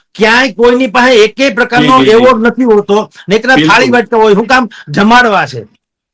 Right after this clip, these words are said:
Speaker 2: વાહ, વાહ.
Speaker 1: અને આ તો દેખાડવાની વાતો છે, "જુઓ, અમને આટલા
Speaker 2: હમ.
Speaker 1: બધા એવોર્ડ મળ્યા", પણ, પણ પાણી પાય નહીં તમને. એટલે આ કાચમાંથી એકાદું બાર કાચ તરસ લાગી, ભાઈ સાહેબ. એમ એવોર્ડથી
Speaker 2: બિલકુલ.
Speaker 1: જે ઘર ભરેલા હોય, શોકેસ, એવોર્ડ કરતા થાળી વેટકાથી ભરેલા હોય, વધુ સારા.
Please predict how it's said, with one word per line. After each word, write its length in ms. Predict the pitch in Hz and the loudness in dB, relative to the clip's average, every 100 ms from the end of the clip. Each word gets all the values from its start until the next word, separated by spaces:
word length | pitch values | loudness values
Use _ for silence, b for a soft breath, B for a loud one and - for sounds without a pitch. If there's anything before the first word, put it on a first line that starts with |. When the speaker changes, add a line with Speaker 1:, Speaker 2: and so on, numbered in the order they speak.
| 113 | -10
Speaker 2:
વાહ, 500 | 127 123 - _ 139 | -10 -10 -16 _ -10
વાહ. 120 | 135 - _ _ _ | -10 -12 _ _ _
Speaker 1:
અને 140 | 202 226 | -2 0
આ 120 | 262 | 0
તો 140 | 269 | -2
દેખાડવાની 640 | 233 233 - 262 262 254 233 | 0 0 2 0 0 0 0
વાતો 280 | 208 190 | 0 -2
છે, 140 | 139 156 | -8 -8
"જુઓ, 240 | 147 240 | -2 2
અમને 260 | 247 233 247 | 2 2 0
આટલા 220 | 226 247 | -2 -2
Speaker 2:
હમ. 60 | 247 | -2
Speaker 1:
બધા 100 | 233 | 0
એવોર્ડ 300 | 233 240 220 | 0 0 0
મળ્યા", 180 | 220 | 0
પણ, 180 | 180 226 | 0 -4
પણ 220 | 190 247 | -4 -4
પાણી 380 | 233 196 240 277 | -2 0 0 0
પાય 280 | 226 254 254 | 0 0 0
નહીં 200 | 247 226 | -2 -4
તમને. 260 | 175 160 120 _ b b | -8 -12 -14 _ b b
એટલે 140 | 220 | 0
આ 240 | 247 220 247 | 2 2 0
કાચમાંથી 640 | 247 185 202 233 240 247 | 0 -2 0 -2 -4 -2
એકાદું 320 | 233 233 247 240 | -2 -2 -6 0
બાર 180 | 226 | 0
કાચ 200 | 233 262 190 - | 0 -4 -4 -2
તરસ 300 | 247 294 240 | 0 2 0
લાગી, 240 | 226 208 | -2 -2
ભાઈ 200 | 160 165 | -4 -6
સાહેબ. 420 | 135 117 _ - | -8 -12 _ -4
એમ 160 | 233 247 - | -4 -4 -4
એવોર્ડથી 560 | 208 220 247 294 294 277 | 0 0 2 2 2 -2
Speaker 2:
બિલકુલ. 180 | 254 262 | 0 -2
Speaker 1:
જે 60 | |
ઘર 280 | 208 190 240 | 0 0 0
ભરેલા 380 | 196 214 226 226 | 0 0 2 2
હોય, 220 | 208 220 | 2 0
શોકેસ, 720 | - 190 190 180 190 208 - B B B | -2 -6 -6 -6 -4 -6 -12 B B B
એવોર્ડ 380 | 196 226 262 214 | -2 0 -2 -2
કરતા 280 | 240 - 247 | -6 -2 -4
થાળી 360 | - 185 233 | -2 -2 0
વેટકાથી 420 | 240 226 240 214 | -2 -4 -6 -4
ભરેલા 280 | 196 220 226 | -2 -2 0
હોય, 200 | 226 226 | 0 0
વધુ 280 | 175 170 226 139 | -2 -4 -2 -2
સારા. 280 | 127 104 | -4 -6